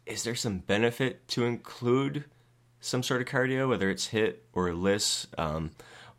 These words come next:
or is it more, will it interfere too much?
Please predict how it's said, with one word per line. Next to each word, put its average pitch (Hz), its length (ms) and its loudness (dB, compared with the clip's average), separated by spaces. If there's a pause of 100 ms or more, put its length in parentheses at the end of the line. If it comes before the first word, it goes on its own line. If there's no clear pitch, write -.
or 98 200 4
is 95 380 2
it 92 300 0
more, 92 520 4 (1040)
will 117 140 10
it - 100 8
interfere 90 480 2 (160)
too 92 160 -2
much? - 400 -4